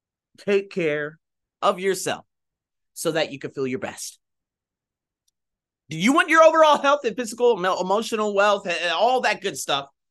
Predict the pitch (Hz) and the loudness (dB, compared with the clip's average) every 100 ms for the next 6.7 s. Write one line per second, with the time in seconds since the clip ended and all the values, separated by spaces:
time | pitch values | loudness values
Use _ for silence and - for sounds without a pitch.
0 | _ _ 175 185 170 196 226 285 294 302 | _ _ -16 -14 -14 -8 -6 -4 -4 -6
1 | 294 - 185 214 214 202 196 143 131 117 | -8 -6 -4 -4 0 -2 -2 -6 -6 -6
2 | 107 - 190 151 - 107 - 185 123 113 | -8 -4 -4 -4 -14 -14 -12 -10 -10 -6
3 | 151 156 - 123 123 123 143 107 160 156 | -4 -4 -6 -10 -10 -10 -14 -12 -6 -6
4 | - 143 135 135 127 127 127 123 120 123 | -6 -10 -8 -8 -8 -10 -10 -12 -14 -16
5 | 120 101 - _ _ _ _ _ _ _ | -12 -12 -12 _ _ _ _ _ _ _
6 | - 113 120 - 131 131 | -16 -14 -12 -10 -6 -6